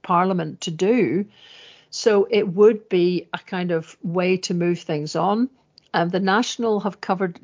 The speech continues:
covered the story and did a little poll, um, which had about three thousand six hundred responses.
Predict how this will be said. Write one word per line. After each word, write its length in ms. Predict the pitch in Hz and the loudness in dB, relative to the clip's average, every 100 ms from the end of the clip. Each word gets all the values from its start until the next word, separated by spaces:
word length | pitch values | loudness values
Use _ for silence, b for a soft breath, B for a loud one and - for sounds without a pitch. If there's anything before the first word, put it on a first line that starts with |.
| - | -6
covered 280 | 185 175 170 | -4 -4 -6
the 60 | 175 | -8
story 520 | - 185 180 180 - | -4 -2 0 -2 -2
and 120 | 180 | -4
did 160 | 185 175 | -4 -4
a 20 | |
little 300 | 170 - 170 | -2 -2 -4
poll, 560 | - - 202 214 226 - b b _ | -6 -2 0 0 -2 -6 b b _
um, 320 | 180 175 175 - | 0 0 -2 -4
which 260 | 202 190 - | -4 -4 0
had 240 | 180 170 | -2 -2
about 280 | 156 175 - | -4 -6 -6
three 220 | - 190 | -2 -2
thousand 380 | 180 180 170 170 | 0 -4 -4 -6
six 300 | - - - | -8 -8 -6
hundred 340 | 180 170 160 | -6 -6 -8
responses. 760 | 156 - 175 190 190 208 202 | -8 -6 -4 -2 -2 -4 -6